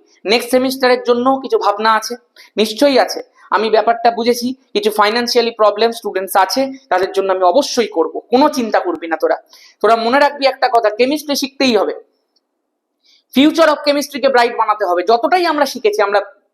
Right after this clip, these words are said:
দেবো ভাই, কোনো চিন্তা নেই। চল আজকের মতো এখানেই, এরকম ভিডিও আরো আসতে থাকবে। পরমাণুর গঠনের ওয়ান শট রিভিশন তোদের জন্য শুট করছি,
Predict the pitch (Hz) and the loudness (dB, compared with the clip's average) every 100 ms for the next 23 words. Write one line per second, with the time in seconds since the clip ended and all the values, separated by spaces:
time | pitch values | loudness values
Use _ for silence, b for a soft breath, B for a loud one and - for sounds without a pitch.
0 | _ 175 185 170 156 143 _ _ _ _ | _ 0 2 2 -4 -10 _ _ _ _
1 | _ - 214 214 190 160 151 - _ b | _ -2 -2 0 -2 -2 -4 -10 _ b
2 | b b - 214 185 - - B - 190 | b b 0 0 0 -6 -18 B -2 0
3 | 233 226 226 220 233 254 269 B B 214 | 0 0 0 2 0 0 -4 B B 2
4 | 247 269 226 233 254 170 240 226 220 254 | 2 0 -4 -2 4 4 4 -2 -2 -2
5 | 254 226 269 269 B B 214 240 262 269 | -2 0 0 0 B B 2 2 2 0
6 | 254 247 254 262 247 247 277 233 240 247 | 0 0 0 0 0 0 0 -2 -2 -2
7 | 262 262 247 240 247 240 262 254 - 262 | 0 0 -2 -2 -4 -2 -4 -2 0 0
8 | - | 0